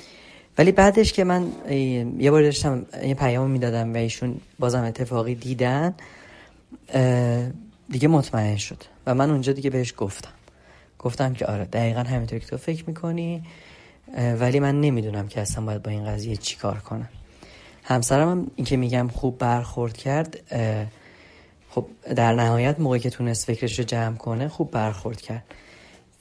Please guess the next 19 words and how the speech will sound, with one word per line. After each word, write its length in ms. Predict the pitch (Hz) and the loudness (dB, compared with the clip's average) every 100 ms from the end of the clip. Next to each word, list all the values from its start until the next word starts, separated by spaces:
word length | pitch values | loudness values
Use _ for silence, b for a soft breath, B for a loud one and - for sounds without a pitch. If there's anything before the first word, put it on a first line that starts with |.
| 135 123 | -16 -2
ولی 280 | 117 120 143 | 0 2 2
اولش 480 | 131 113 120 135 - | 2 0 0 0 0
براش 280 | 120 131 | 0 0
خیلی 360 | - - 127 160 | -2 -2 -2 -2
سنگین 520 | 151 120 110 107 107 | -2 -2 -2 -4 -6
بود، 140 | 107 110 | -8 -10
خیلی 320 | - 120 127 | -6 -4 -4
شوک 280 | - 131 127 | -4 -4 -2
سنگینی 520 | - 110 107 110 107 | -2 -2 -2 -4 -4
بود، 220 | 104 104 | -6 -6
خیلی 260 | - 120 131 | -4 -2 -2
ترس 360 | 131 117 - | 0 2 2
از 220 | 113 107 | 0 -2
دست 240 | - 107 - | -2 -2 -2
دادن 280 | 113 113 113 | -2 0 -2
این 120 | 110 | -2
زندگی 420 | 113 107 107 113 | -2 -2 -2 -4
رو 80 | 107 | -4
داشت 320 | 110 107 - | -4 -6 -8